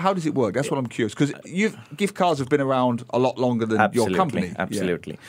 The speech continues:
Speaker 2: So just to give you a brief background, we started out in India. So the story starts this way, that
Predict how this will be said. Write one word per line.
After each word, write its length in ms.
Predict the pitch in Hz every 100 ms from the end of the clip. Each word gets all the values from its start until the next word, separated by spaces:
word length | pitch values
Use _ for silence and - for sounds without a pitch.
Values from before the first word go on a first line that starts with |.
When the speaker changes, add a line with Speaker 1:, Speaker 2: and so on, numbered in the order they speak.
| - - -
Speaker 2:
So 380 | 165 160 151 -
just 160 | - -
to 100 | 113
give 220 | 101 104
you 180 | 110 110
a 80 | 95
brief 320 | 104 98 -
background, 400 | 82 87 92 95
we 80 | 123
started 400 | - 98 123 113
out 220 | 101 98
in 100 | 85
India. 340 | 82 87 - -
So 160 | 104
the 80 | 92
story 500 | - 107 107 117 101
starts 460 | - - 87 90 95
this 260 | 90 -
way, 200 | 92 92
that 240 | 90 87